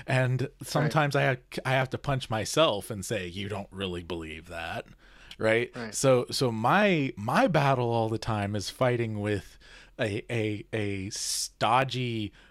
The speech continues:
Speaker 1: <laughs> re-, reformed idea that, that everything is a machine. <laughs> You know?
Speaker 2: Right, it's rigid.
Speaker 1: It's
Speaker 2: Yeah.
Speaker 1: ri-, it's this rigid machine of life as opposed to,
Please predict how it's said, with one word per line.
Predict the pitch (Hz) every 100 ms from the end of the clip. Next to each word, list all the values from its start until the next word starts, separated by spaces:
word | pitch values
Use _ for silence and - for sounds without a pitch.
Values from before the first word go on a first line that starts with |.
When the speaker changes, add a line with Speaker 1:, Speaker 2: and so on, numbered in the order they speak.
| - - - -
Speaker 1:
<laughs> | - - - - 202 185 - - -
re-, | 143 143
reformed | 131 139 131 - 147 147 143 139 135
idea | 127 127 127 127 131 123 123
that, | 110 120 123
that | 127 -
everything | 135 131 135 123 143 127
is | 117 110
a |
machine. | 113 104 - 139 117 101 110 117
<laughs> | - - - - - -
You | - 185
know? | 175 131
Speaker 2:
Right, | 135
it's | 135
rigid. | 151 143 135 117 - -
Speaker 1:
It's | 180 139
Speaker 2:
Yeah. | 131
Speaker 1:
ri-, | 139 -
it's | 135 135
this | 139 -
rigid | 131 147 147
machine | 123 123 - 147 143 127
of | 110
life | 113 131 117 113
as | 117 113
opposed | - 127 123 110
to, | - 117 110